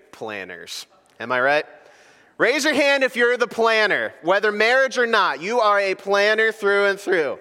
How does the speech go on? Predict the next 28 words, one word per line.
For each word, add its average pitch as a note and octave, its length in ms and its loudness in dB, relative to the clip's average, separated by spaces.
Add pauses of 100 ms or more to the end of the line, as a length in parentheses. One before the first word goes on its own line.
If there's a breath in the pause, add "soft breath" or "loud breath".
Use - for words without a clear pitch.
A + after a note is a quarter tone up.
(1200 soft breath)
Raise F#3+ 220 0
your G3+ 100 -2
hand G3 240 2
if F3 140 -2
what, F#3 240 0
you're E3+ 160 0
with F3 220 0
me F3 180 0
and D3+ 140 0
that's D#3+ 180 -2
not D#3+ 180 0
your D3+ 80 -4
greatest C#3 340 -4
strength. A2+ 580 -8 (1300 soft breath)
We B3+ 140 -6
have E4 180 -2
other E3 280 0
strengths. B2 680 -2
We B3 140 -4
just C4+ 180 -8
like C4 180 -2
to C4 80 -6
go G3+ 240 0
with G#3+ 140 -6
the B3+ 80 0
flow, G#3 520 -2
right? A#3+ 440 0
Like, A#3+ 240 0